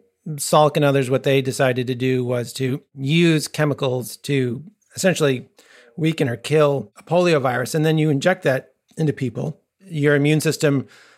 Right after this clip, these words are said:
encounters the virus floating around and then makes antibodies to it. And then those antibodies are ready to fight when the live polio virus comes in.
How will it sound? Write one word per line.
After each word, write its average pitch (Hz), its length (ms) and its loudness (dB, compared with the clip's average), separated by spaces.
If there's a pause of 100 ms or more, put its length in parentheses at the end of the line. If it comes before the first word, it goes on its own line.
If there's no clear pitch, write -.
(100)
encounters 151 580 -2
the 147 80 0
virus 139 560 0
floating 143 360 0
around 131 680 -2
and 123 580 -8
then 127 320 -6 (160)
makes 131 340 -2
antibodies 135 520 0
to 131 180 -2
it. 123 260 -6
And 127 160 -2
then 123 120 0
those 127 160 0
antibodies 127 420 0
are 123 100 -4
ready 123 320 -2
to 123 120 -6
fight 120 420 -4 (240)
when 131 160 -4
the 120 100 -2
live 135 440 2
polio 123 340 -2
virus 117 300 -4
comes 127 280 -8
in. 123 240 -6